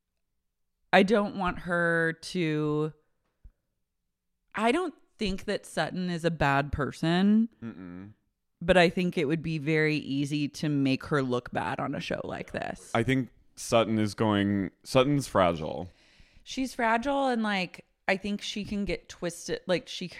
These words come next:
Speaker 1: her words can get twisted, and
Speaker 2: Yeah.
Speaker 1: I just, I don't think of her as being, I don't think that she's, like,
Speaker 2: No, sh-
Speaker 1: malicious
Speaker 2: no,
Speaker 1: or
Speaker 2: I think she's cool. I
Speaker 1: Yeah.
Speaker 2: think she's, like, comes from a good place, and I think she has a lot of cool friends. And
Speaker 1: She's easy to pick on.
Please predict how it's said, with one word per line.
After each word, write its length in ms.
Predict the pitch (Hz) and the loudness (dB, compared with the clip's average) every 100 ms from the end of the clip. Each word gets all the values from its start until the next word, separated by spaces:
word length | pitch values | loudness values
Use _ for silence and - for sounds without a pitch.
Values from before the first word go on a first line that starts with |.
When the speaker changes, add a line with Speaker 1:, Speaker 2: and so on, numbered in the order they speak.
| - | -6
Speaker 1:
her 100 | 180 | -6
words 360 | 147 160 180 - | 0 0 0 -4
can 140 | 180 | -6
get 180 | 160 - | -6 -6
twisted, 720 | - 165 - 170 156 147 147 | -6 -6 -4 -2 -2 -2 -2
and 160 | 156 | -6
Speaker 2:
Yeah. 100 | 147 98 - - - | -8 -12 -12 -4 0
Speaker 1:
I 100 | 202 | 2
just, 260 | 190 190 202 | 0 -4 -4
I 120 | 196 | -2
don't 260 | 233 - | -2 -4
think 220 | 220 190 202 | -6 -6 -8
of 120 | 170 | -8
her 460 | 180 170 165 160 - | -6 -4 -4 -4 -6
as 180 | 170 147 | -8 -8
being, 320 | 160 160 143 170 | -10 -8 -4 -2
I 80 | |
don't 180 | 185 190 | -2 -4
think 160 | 190 180 | -10 -8
that 240 | 185 - | -8 -8
she's, 460 | - - 160 147 - | -10 -8 -6 -6 -4
like, 500 | 143 131 - - _ _ _ | -6 -6 -10 -18 _ _ _
Speaker 2:
No, 160 | 160 117 | 4 4
sh- 40 | |
Speaker 1:
malicious 500 | 143 143 160 143 135 | 4 -2 -2 -2 0
Speaker 2:
no, 300 | 123 135 131 | 6 8 10
Speaker 1:
or 40 | 107 | 8
Speaker 2:
I 100 | 127 | 6
think 140 | 143 | 2
she's 220 | - 143 | 0 -4
cool. 540 | - 117 123 87 85 76 | 0 2 6 6 6 4
I 40 | |
Speaker 1:
Yeah. 160 | 95 156 | 2 0
Speaker 2:
think 40 | - | 0
she's, 200 | 110 104 | 0 4
like, 220 | 107 87 - _ _ _ _ _ _ _ _ _ | 2 2 -8 _ _ _ _ _ _ _ _ _
comes 240 | - 110 107 | -12 -10 -8
from 100 | 104 | -6
a 40 | |
good 180 | 95 95 | -4 -2
place, 580 | - 90 87 85 - - | 0 2 4 2 0 -4
and 320 | - 85 85 69 | -2 0 0 -2
I 120 | 87 | -2
think 280 | 90 85 - | 0 -2 -6
she 300 | - 92 87 | -6 -2 -2
has 120 | 90 | 0
a 60 | |
lot 160 | 85 85 | 2 2
of 100 | 85 | 0
cool 180 | 98 95 | -2 -4
friends. 720 | - 85 82 85 85 85 - - | 0 0 0 0 -2 -4 -8 -10
And 100 | 82 | -6
Speaker 1:
She's 260 | - 208 | -4 -6
easy 260 | 214 226 226 | -6 -6 -4
to 60 | 190 | -6
pick 340 | - 156 - | -6 -8 -8
on. 420 | - 87 87 175 | -12 -12 -12 -14